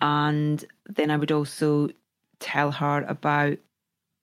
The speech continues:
her husband, my granddad, and about the love that he, the unconditional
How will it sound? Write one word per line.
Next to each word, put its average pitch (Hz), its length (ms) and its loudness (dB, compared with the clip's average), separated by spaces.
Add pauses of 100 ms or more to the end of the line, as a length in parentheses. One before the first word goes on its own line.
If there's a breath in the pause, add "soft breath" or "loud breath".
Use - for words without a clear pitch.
her 147 180 -2
husband, 160 520 -4
my 151 120 -2
granddad, 147 760 -2 (800 soft breath)
and 156 180 0
about 147 480 0 (760)
the 156 160 -2
love 151 500 0
that - 180 -2
he, 147 680 -2
the 156 180 -2
unconditional 170 1200 -2